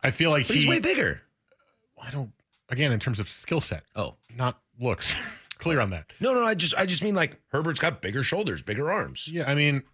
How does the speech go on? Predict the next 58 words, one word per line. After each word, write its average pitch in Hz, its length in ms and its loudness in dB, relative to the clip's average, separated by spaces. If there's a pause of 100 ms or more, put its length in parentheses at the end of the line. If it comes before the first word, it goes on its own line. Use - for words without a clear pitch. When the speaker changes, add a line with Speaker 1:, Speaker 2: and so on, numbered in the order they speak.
(120)
Speaker 1:
I 143 120 2
always 156 260 4
view 139 160 4
Jared 131 300 2
Goff 131 260 4
as 120 140 2 (100)
he 113 160 0
could 120 160 -2
be 127 140 2
really 123 240 2
good 110 420 2 (140)
and 113 100 0
he'll 117 80 2
get 117 160 2
a 107 40 0
contract, 107 600 0
a 95 40 -14
second 110 260 -2
contract, 95 520 -2
and 110 120 -4
then 107 80 0
he'll 107 120 0
be 120 140 0
average. - 400 -4 (340)
That's - 120 -8
kinda 160 180 4
how 143 100 4
I 135 60 2
feel 131 100 2
about 120 140 2
Herbert. 101 300 -2
He 143 80 0
has 139 100 2
the - 80 -6
potential 156 320 -2
to 110 40 -6
be 104 60 -2
really 95 200 -2
good, 87 260 -6 (280)
but 117 80 0
I - 40 2
think 123 160 0
he'll 113 140 2
get 127 180 0
a 123 60 2
second 123 260 0
contract 110 380 0
and 95 80 -4
be 90 120 -2
average. - 360 -10 (200)
That's 107 120 -2
kinda 98 340 -2 (120)
what 98 120 -2
I 87 60 -2
think 85 180 -8
about 78 180 -12
Herbert. 76 200 -18 (200)
Speaker 2:
Hmm. 101 160 0